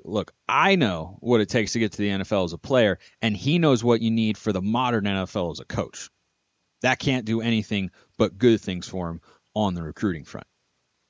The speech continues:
But a couple other names that I've seen them offer. Caleb Presley, who is a highly sought-after recruit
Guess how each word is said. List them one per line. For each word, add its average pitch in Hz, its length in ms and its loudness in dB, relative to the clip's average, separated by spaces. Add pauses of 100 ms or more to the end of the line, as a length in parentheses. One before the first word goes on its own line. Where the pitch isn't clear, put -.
But 127 140 8
a 120 40 4
couple 147 340 6
other 185 180 6
names 110 320 0
that 101 100 0
I've 113 220 0
seen 143 260 -2
them 127 160 0
offer. - 380 -2 (1300)
Caleb 131 360 2
Presley, 120 560 2 (300)
who 117 100 4
is 104 120 2
a 110 120 2
highly 165 480 2
sought-after 98 540 0
recruit 90 380 -4